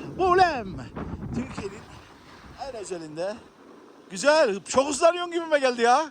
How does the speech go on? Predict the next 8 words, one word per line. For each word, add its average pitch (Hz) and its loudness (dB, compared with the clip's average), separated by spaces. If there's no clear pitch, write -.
Dikkat 302 2
et. 320 2
Daha 147 -2
ısınma 220 -4
turları. 247 -2
Aferin, 233 -4
aferin. 226 -4
Güzel. 240 0